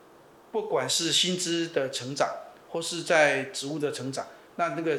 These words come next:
差距很多哦。甚至我们看到百分之六十五以上能够当到高阶主管，在公司里面都一定被轮调过。那所以，所以跨领域就是斜杠哦，这个能力，不管是在进入职场前或进入职场后，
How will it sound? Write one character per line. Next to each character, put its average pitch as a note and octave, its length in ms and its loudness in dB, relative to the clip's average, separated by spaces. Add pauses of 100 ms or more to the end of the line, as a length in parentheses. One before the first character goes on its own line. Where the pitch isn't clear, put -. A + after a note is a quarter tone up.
(160)
差 D3 220 0
距 C#3 180 -4
很 A2+ 80 -10 (120)
多 A#2 320 -12
哦。 A#2 60 -10
甚 F#3 220 -4
至 F#3 140 0
我 C3+ 140 2
们 B2+ 220 -4 (380)
看 E3+ 180 0
到 E3 380 10
百 B2+ 140 6
分 E3 220 2
之 E3+ 320 -2
六 F3 160 2
十 D#3 180 2
五 C#3 120 2
以 - 20 0
上 C#3+ 260 4
能 C3+ 100 -4
够 D3+ 160 2
当 D#3 240 0
到 D3+ 220 6
高 D3+ 200 -2
阶 D3 180 -2
主 C#3+ 140 -6
管， B2+ 180 -4 (360)
在 F#3+ 100 -2
公 F3+ 220 -2
司 F3+ 140 -2
里 C#3 80 -6
面 D3+ 220 -2
都 D3 140 2
一 D3+ 80 -4
定 C#3+ 140 -4
被 C#3 140 0
轮 C3 100 -10 (100)
调 B2 240 -8
过。 - 160 -12 (400)
那 F#3+ 140 -2
所 F3+ 120 0
以， D#3+ 260 2 (260)
所 A3+ 120 -2
以 F#3 280 -2
跨 G3+ 240 4
领 D3 200 0
域 F3 180 0
就 E3+ 140 -2
是 E3+ 120 -2
斜 C3+ 300 2
杠 C3+ 400 4
哦， - 40 -12
这 - 100 -4
个 F3 140 0
能 C3 320 -4
力， D#3 260 -2 (320)
不 G#3 80 -2
管 D#3+ 200 2
是 E3 180 -2
在 E3 260 6
进 E3 220 -2
入 D#3 160 -2
职 C#3 220 -6
场 A#2 260 -6
前 G#2 260 -2 (420)
或 F#3+ 160 0
进 E3+ 220 -2
入 D#3+ 180 0
职 D3+ 180 -6
场 B2 240 -6
后， D3+ 400 2